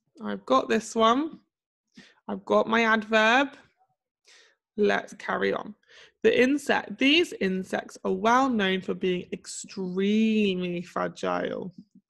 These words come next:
Great adverb. But they are swift movers and flying machines. That's my metaphor.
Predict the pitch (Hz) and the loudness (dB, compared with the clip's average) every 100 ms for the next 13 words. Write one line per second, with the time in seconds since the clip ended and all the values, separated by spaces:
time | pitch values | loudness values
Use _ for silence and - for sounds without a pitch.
0 | _ - 208 208 208 - - 196 - - | _ -6 -2 0 0 -2 -6 -8 -10 -10
1 | - _ _ _ _ _ _ _ _ _ | -10 _ _ _ _ _ _ _ _ _
2 | _ _ _ - _ _ - 214 214 - | _ _ _ -20 _ _ 2 2 2 0
3 | 208 202 190 185 - - 226 294 - - | 0 2 0 -6 -12 -6 0 0 -2 -20
4 | - _ 262 233 196 202 196 180 - - | -20 _ -12 -4 0 2 2 -2 -10 -12
5 | - - _ _ 147 - - _ _ - | -16 -18 _ _ _ -20 -20 _ _ -6
6 | 190 190 - 214 220 226 202 180 175 180 | -6 -6 -6 2 4 4 2 0 -4 -6
7 | - 196 180 180 175 180 175 - - _ | -4 -2 -2 -4 -4 -6 -8 -16 -20 _
8 | - - _ _ - - _ _ _ _ | -20 -20 _ _ -20 -20 _ _ _ _
9 | - - - - 208 202 196 202 220 - | -14 -12 -12 -16 -16 -12 -12 -12 -14 -10
10 | 226 - 196 190 240 | -12 -6 -4 -4 -6